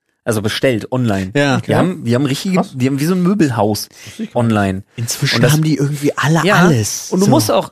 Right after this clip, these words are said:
Speaker 1: du musst auch nicht denken, dass das discountermäßig irgendwie so billig ist oder
Speaker 3: Nee,
Speaker 1: so.
Speaker 3: Aldi
Speaker 1: Nee.
Speaker 3: ja schon lange nicht mehr.
Speaker 1: Wir haben offensichtlich in die Bio-Abteilung der Aldi-Möbel gegriffen,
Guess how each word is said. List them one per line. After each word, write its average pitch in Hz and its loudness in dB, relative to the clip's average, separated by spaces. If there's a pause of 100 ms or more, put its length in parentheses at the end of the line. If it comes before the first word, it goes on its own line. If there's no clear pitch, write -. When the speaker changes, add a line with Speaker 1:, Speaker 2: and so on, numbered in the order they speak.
Speaker 1:
du 156 -2
musst 285 0
auch 180 -2
nicht 254 -2
denken, 208 0
dass 170 0
das 160 -2
discountermäßig 156 -4
irgendwie 151 -2
so 123 -2
billig 175 0
ist 107 -6
oder 151 2
Speaker 3:
Nee, 165 6
Speaker 1:
so. 160 4
Speaker 3:
Aldi 170 4
Speaker 1:
Nee. 180 6
Speaker 3:
ja 175 4
schon 165 -2
lange 160 0
nicht 127 -6
mehr. 139 -6
Speaker 1:
Wir 156 4
haben 185 0
offensichtlich 190 2
in 175 2
die 160 0
Bio-Abteilung 131 2
der 110 4
Aldi-Möbel 117 0
gegriffen, 131 2